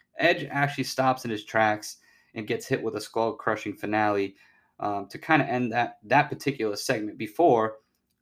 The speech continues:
Maryse, basically, she's pissed that Miz put her in harm's way. She slaps the shit out of Miz and walks off, pissed off, and that's the end of your Miz T V. So,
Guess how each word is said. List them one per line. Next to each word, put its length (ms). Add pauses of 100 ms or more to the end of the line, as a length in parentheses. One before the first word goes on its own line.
Maryse, 540
basically, 560
she's 380
pissed 380
that 340 (180)
Miz 260
put 320
her 280
in 140
harm's 400
way. 360 (240)
She 180
slaps 400
the 80
shit 300
out 180
of 60
Miz 320
and 120
walks 360
off, 260 (140)
pissed 260
off, 300 (380)
and 200
that's 240
the 160
end 100
of 120
your 100
Miz 240
T 220
V. 180 (800)
So, 400